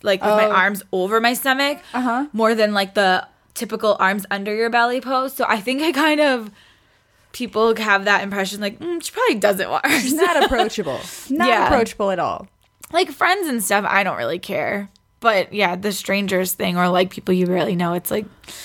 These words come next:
Speaker 2: I don't understand why they're touching your belly. Like, why? Like, Kate, um, has been, like, when she was pregnant, she'd be like, "Oh my gosh, feel, feel, there's movement."
Speaker 1: Yeah.
Speaker 2: And that was cool. But it's not like, "I'm just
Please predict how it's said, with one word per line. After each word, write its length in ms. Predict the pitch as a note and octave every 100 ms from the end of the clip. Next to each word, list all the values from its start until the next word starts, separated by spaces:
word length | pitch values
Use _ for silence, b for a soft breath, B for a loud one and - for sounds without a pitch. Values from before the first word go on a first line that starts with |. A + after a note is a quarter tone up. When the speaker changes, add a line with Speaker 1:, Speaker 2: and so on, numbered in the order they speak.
| B B -
Speaker 2:
I 40 |
don't 180 | F#4+ G#4+
understand 420 | F#4 D#4 D4+ A#3+
why 220 | G3 A#3
they're 140 | C4+ G3+
touching 340 | F#3+ F#3 F#3+
your 140 | F3+
belly. 340 | - - - B3+
Like, 200 | G#3+ G#3
why? 240 | G3 G#3+ -
Like, 240 | - B3+ B3
Kate, 340 | E4 F#4+ - _ _
um, 240 | C4+ A#3+ A3+
has 180 | A#3
been, 320 | A3 B3+ A3+ -
like, 240 | G#3+ - - _
when 140 | G#3+
she 140 | G#3 B3+
was 100 | A3+
pregnant, 300 | A#3 G#3 F3
she'd 160 | A3+
be 80 | G#3+
like, 240 | G3 E3 -
"Oh 80 | C4+
my 140 | G4+ F#4+
gosh, 280 | B3 - -
feel, 280 | D#4+ F#4+ -
feel, 260 | - F#4 A#3
there's 160 | A#3+
movement." 400 | B3 G4 A#3 - B B -
Speaker 1:
Yeah. 240 | D#4+ C4+ A#3+
Speaker 2:
And 120 | B3+
that 160 | C#4
was 140 | - C4+
cool. 380 | - G#4 - B B
But 140 | - E4
it's 140 | D#4+
not 240 | F4+ F#4 E4+
like, 380 | E4+ C4+ - _ _
"I'm 160 | C4+ C4+
just 220 | D4+ -